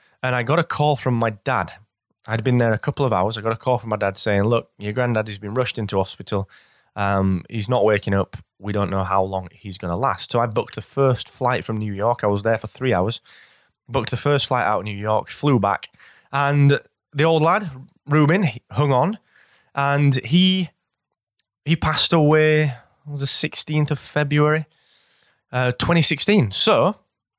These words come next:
this is kind of the first proper birthday that we've had, that he's had, that we're celebrating. My,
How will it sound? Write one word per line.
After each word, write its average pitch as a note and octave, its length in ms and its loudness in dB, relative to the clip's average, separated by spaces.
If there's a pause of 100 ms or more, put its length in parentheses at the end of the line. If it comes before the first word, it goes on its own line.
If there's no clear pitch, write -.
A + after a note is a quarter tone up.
(1800)
this F#3 240 4
is D#4 100 2
kind A#3 480 4
of G3 60 4
the D3 80 2
first - 560 2
proper - 560 0
birthday C3+ 480 2
that A2+ 140 2
we've A2 140 -2
had, A2 360 -4 (480)
that G#2+ 120 0
he's D3+ 260 4
had, A2 160 -2
that G2 100 0
we're A#2 120 2
celebrating. A2 760 0
My, G2 260 -4